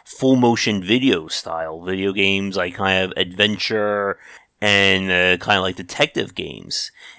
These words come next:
And we discuss about how for a lot of times, like, less is more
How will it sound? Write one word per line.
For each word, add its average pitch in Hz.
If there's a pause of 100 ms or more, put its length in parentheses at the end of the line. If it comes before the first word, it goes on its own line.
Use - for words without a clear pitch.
And 104 (160)
we 113
discuss -
about 101 (340)
how 120
for 117
a 110
lot 123
of -
times, 151
like, 104
less 107
is 110
more 101